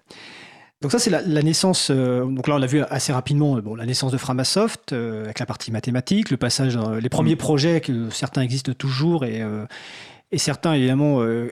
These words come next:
Speaker 1: très importants, comme l'annuaire du livre à l'époque, qui était la, le, la référence sur laquelle on, on, on renvoyait les gens. On vient de voir juste le démarrage, donc la partie salariée, on reviendra tout à l'heure, parce que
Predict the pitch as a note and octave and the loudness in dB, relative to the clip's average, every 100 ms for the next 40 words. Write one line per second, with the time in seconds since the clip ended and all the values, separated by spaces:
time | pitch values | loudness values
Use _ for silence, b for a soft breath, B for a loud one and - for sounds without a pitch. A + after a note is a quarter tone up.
0 | - E3 D#3 C#3+ D#3 F3 D#3 B2+ C3+ D3 | -2 0 2 2 0 2 0 2 2 2
1 | C#3+ C3+ D#3+ C3 A#2 - D3+ - A2+ - | 2 2 2 2 0 0 -4 -4 -8 -4
2 | C3+ A#2 B2+ C3 B2 C3+ D#3 G3+ F3 F#3+ | -2 0 0 0 0 2 4 4 4 2
3 | E3+ D3 D3+ D#3+ D3+ A#2 A#2 C#3 A2+ G#2+ | 2 2 0 0 0 -2 -2 -2 -2 -2
4 | D#3 D3 F#3 E3 D3+ C#3+ C#3 C3+ C#3 B3+ | -4 2 4 4 4 4 4 2 4 2
5 | B B B B B B _ - E3+ C3+ | B B B B B B _ -6 -4 0
6 | C#3 D#3+ F#3+ D#3+ D3 - B2+ C3 C#3 C3 | 2 2 4 2 0 -2 0 0 0 2
7 | C#3+ B2+ A#2 A#2 - - - A#2+ G#2+ C3+ | 0 -2 -6 -6 -6 -4 -4 -2 0 0
8 | B2+ A2 C3 C3 C3 C3+ C3 C#3+ C3 - | -2 -2 -2 0 -2 -2 0 0 -2 -8
9 | A#2 | -10